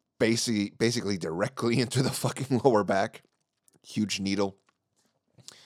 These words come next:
Because the doc-, the surgeon I went to, the orthopedist, sorry, the orthopedist I went to, he,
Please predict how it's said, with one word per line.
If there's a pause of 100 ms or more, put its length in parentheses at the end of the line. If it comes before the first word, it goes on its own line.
(1000)
Because (1800)
the
doc-,
the
surgeon
I
went
to,
the
orthopedist,
sorry,
the
orthopedist
I
went
to,
he,